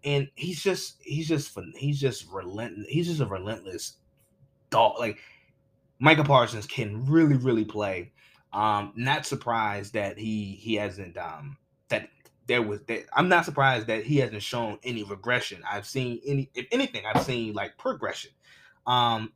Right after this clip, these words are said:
and they're winning with a backup. <laughs> Like, they're winning with a backup. They're four and oh with Cooper Rush this year. Four and oh. So,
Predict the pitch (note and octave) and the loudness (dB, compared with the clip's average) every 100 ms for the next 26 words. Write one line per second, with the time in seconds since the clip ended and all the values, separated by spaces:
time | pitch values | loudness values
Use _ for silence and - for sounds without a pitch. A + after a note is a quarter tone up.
0 | - A#3 C4 C#4 B3+ E3+ - B2 A2+ - | 0 2 4 2 2 0 2 0 0 -8
1 | - _ _ _ _ - - - - F3 | -16 _ _ _ _ -6 -6 -8 2 4
2 | D#3 - _ _ B3+ F4 F#4+ F#4+ F#4 F#4 | 4 -2 _ _ 2 4 4 2 2 0
3 | F4 C3+ - _ C#3 C3+ - - C4+ C4+ | -2 -4 -4 _ 2 2 0 -4 0 0
4 | A#3+ - F#3 E3 A2+ C3 - _ _ _ | -2 0 2 2 0 -4 -12 _ _ _
5 | C#3 D3 - A3+ G#3 A3+ A3+ G#2 - - | 2 4 2 2 2 0 -6 -8 -10 -14
6 | - _ - G#4 G#4+ A4 F#2+ - _ _ | -20 _ 2 4 4 0 -4 -10 _ _
7 | _ _ - A#3 A3+ G3+ G3+ | _ _ -2 0 4 2 2